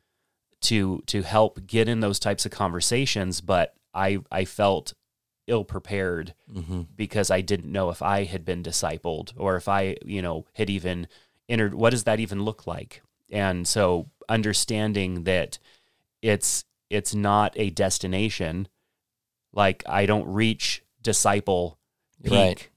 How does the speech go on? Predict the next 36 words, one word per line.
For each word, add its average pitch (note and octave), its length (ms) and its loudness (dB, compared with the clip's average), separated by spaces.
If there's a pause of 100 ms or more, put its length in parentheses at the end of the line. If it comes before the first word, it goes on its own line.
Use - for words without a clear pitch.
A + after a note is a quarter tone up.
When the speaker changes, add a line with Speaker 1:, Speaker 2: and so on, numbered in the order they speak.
(120)
Speaker 1:
and G2 180 0
I'm, F#2+ 140 2
like, G2 260 0
peak - 240 -4
disciple. G2 800 0
And F#2+ 220 0
Speaker 2:
It's - 80 0
not C3+ 140 8
Speaker 1:
and B2+ 80 8
Speaker 2:
a - 20 6
merit A#2 260 8
badge. E2+ 560 2
You G#2+ 120 -2
don't, G2+ 240 4
like, - 60 -14
Speaker 1:
Correct. C3 320 4
Speaker 2:
arrive G2+ 260 8
Speaker 1:
It's G#2 80 4
Speaker 2:
at G2+ 100 0
that F2+ 220 4
rank. F#2 500 0 (260)
Speaker 1:
it, A#2+ 220 -2
correct. B2+ 440 4
It's - 160 0
just A#2+ 220 2
like G#2+ 300 4
our G2+ 600 4
sanctification. G2+ 1080 -2 (240)
It's G#2+ 220 -2
an G2+ 80 -2
ongoing G#2 480 0
process F#2 800 0 (260)
that G2 240 0
lasts G2+ 380 0
a G#2+ 60 -4
lifetime. F#2 720 0